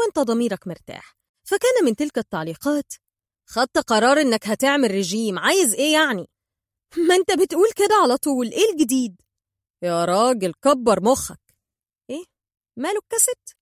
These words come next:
أما أصدقاؤك الذين شاركوك المشكلة نفسها في التخن، فتكون تعليقاتهم مثل:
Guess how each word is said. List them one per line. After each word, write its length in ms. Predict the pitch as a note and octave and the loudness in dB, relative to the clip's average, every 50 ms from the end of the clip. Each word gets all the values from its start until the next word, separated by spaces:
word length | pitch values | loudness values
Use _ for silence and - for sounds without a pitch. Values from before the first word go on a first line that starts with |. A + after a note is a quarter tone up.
| _ _ _ _ _ _ _ _ _ _ - - | _ _ _ _ _ _ _ _ _ _ -4 -2
أما 280 | D#4 D4 B3+ G#3+ - D#3 | 0 0 0 -2 -4 -6
أصدقاؤك 640 | D#3 - E3+ F3+ - - G#3 F#3+ - B3+ - D4+ | -8 -8 -8 -10 -8 -6 -6 -4 -4 -4 -4 -4
الذين 440 | D#4 D4 A#3+ F#3+ D#3+ G3+ G3+ F#3 F#3 | -4 -4 -4 -4 -4 -4 -4 -4 -6
شاركوك 520 | - - F#3+ E3 E3 - - B3+ - - | -6 -6 -6 -8 -8 -8 -10 -12 -8 -8
المشكلة 480 | G#3+ F3+ E3 E3+ - - - A#3 A3+ A#3+ - | -8 -8 -8 -10 -12 -8 -8 -6 -6 -6 -8
نفسها 400 | F3+ E3 G3+ - - B3 A#3 G3 | -8 -8 -6 -6 -4 -4 -6 -8
في 80 | - F3+ | -8 -10
التخن، 400 | E3+ - - D#4 - - B3+ - _ _ _ _ - - _ | -14 -10 -10 -10 -10 -10 -18 -20 _ _ _ _ -20 -20 _
فتكون 380 | - G4+ G4 A4 G#4 - A4+ A4+ A4 G4+ - | -6 -4 -4 -4 0 0 0 0 0 -2 -2
تعليقاتهم 840 | D#4 B3 G3+ F#3 F3+ - - B3 C4 - - B3+ G#3+ A3 F3+ E3 | -4 -4 -2 -4 -6 -6 -4 -4 -4 -2 -4 -4 -4 -4 -6 -6
مثل: 320 | E3+ A3+ C4+ - - C4+ | -6 -6 -8 -8 -12 -20